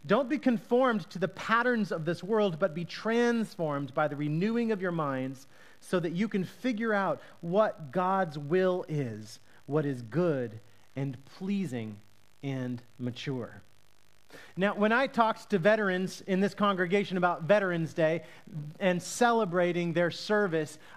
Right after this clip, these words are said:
a lot of them said, "You know what, you sh-, really shouldn't lift me up because I didn't pay the ultimate price. I did not, um, I didn't, I didn't offer the greatest sacrifice anyone can ever give." Uh, uh, one veteran in our congregation texted me these words this last week. He said,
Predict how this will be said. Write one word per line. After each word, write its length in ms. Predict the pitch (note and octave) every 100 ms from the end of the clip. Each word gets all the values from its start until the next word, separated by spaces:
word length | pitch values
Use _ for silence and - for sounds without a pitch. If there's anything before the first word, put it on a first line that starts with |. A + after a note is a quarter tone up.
| D#3
a 60 |
lot 260 | D#3+ F3 F#3+
of 100 | D#3+
them 140 | D#3
said, 340 | C#3+ D#3+ D3 D3+
"You 140 | D#3 D3+
know 100 | D#3+
what, 260 | D3+ D3
you 200 | C#3+ D#3 -
sh-, 140 | -
really 280 | D#3 F3 D3
shouldn't 440 | - - E3+ C#3
lift 220 | C#3 B2+ C3+
me 180 | C3
up 220 | G2+ C#2 - - - - - - - -
because 480 | E3 F#3 E3 C#3 - - - -
I 180 | E3 G#3
didn't 280 | F3+ E3+ C#3+
pay 260 | E3 D#3+
the 140 | D3+ D3+
ultimate 380 | D3 D3 C#3
price. 340 | - B2 A#2 -
I 220 | D3+ F#3+
did 160 | G3 F3+
not, 400 | E3+ E3 E3+ - - - -
um, 340 | C3 B2+ B2+ - - -
I 100 | -
didn't, 320 | F3+ F3 E3 -
I 120 | D3+ E3+
didn't 140 | F3+
offer 280 | E3+ E3 D#3
the 160 | C#3+
greatest 460 | C#3 B2+ D#3 D3 D3+
sacrifice 600 | D3+ B2 C#3 - B2 A#2
anyone 300 | C3+ C3 B2
can 140 | B2+
ever 180 | A#2+ A2
give." 320 | G#2+ E3 A#2+ - - - - - - - - -
Uh, 140 | D#3+ E3 - -
uh, 120 | F#3+
one 460 | D#3+ E3+ G#3 A#3 F#3+
veteran 380 | F3 G3 F#3+ F3+
in 80 |
our 100 | F3
congregation 640 | E3+ F#3 F3 E3 F3+ F3+ E3+
texted 460 | - F#3 F3+ F3+ D#3
me 180 | E3 D#3
these 340 | E3 G3+ D#3+
words 300 | D3+ D#3 C3+
this 180 | D#3 -
last 260 | D#3 D3+
week. 180 | D#3+ E3+
He 80 | E3+
said, 340 | - F3 E3+